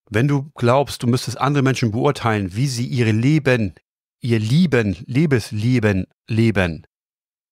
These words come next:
wenn du das verurteilst, wird das garantiert ein Liebesleben aus deinem Leben heraushalten.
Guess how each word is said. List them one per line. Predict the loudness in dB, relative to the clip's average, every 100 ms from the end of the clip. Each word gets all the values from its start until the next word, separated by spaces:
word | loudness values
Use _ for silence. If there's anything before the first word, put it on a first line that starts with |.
| _
wenn | -4
du | 0
das | 0 2
verurteilst, | 0 0 0 0
wird | -2 -2
das | -4 -8 _ _ _ -2
garantiert | 0 2 0 -2 -2
ein | 0
Liebesleben | 0 0 0 0 0
aus | -6 -2
deinem | -2 0
Leben | -2 -4 -6 -10 _ _
heraushalten. | -6 -2 -2 -4 -10 -12 -16